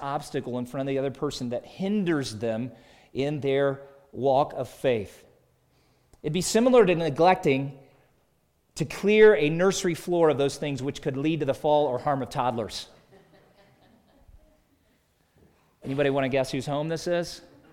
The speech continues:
No, I'm just kidding. Some of you moms are, like, it, horrified, like, "Did, did my husband send a picture of that?" No.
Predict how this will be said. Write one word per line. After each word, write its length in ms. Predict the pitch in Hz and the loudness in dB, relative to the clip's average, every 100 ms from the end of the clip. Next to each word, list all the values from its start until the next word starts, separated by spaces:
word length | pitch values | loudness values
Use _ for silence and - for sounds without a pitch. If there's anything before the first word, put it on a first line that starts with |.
| - | -6
No, 100 | 143 | -4
I'm 120 | 127 | -2
just 180 | 127 - | -4 -6
kidding. 320 | 139 113 95 92 - - - - - - - - - - - _ - | -4 -4 -4 -12 -20 -20 -20 -20 -20 -20 -20 -20 -20 -20 -20 _ -12
Some 180 | - 139 | -8 -6
of 80 | |
you 120 | 131 123 | -4 -2
moms 340 | 123 127 117 | -2 -2 -4
are, 100 | 117 | -6
like, 300 | 107 110 - - | -6 -8 -12 -10
it, 280 | 120 - _ _ - | -10 -10 _ _ -14
horrified, 560 | 139 131 120 117 98 | -6 -4 -4 -6 -6
like, 300 | 104 98 _ | -8 -12 _
"Did, 120 | 117 101 _ _ | -20 -20 _ _
did 200 | 117 95 | -14 -12
my 280 | 107 117 165 | -12 -12 -12
husband 380 | 139 147 160 147 | -14 -14 -14 -16
send 220 | 151 151 | -14 -14
a 40 | |
picture 360 | 131 131 - 147 | -16 -16 -16 -16
of 80 | 143 | -16
that?" 240 | 151 - | -16 -16
No. 180 | - - | -14 -16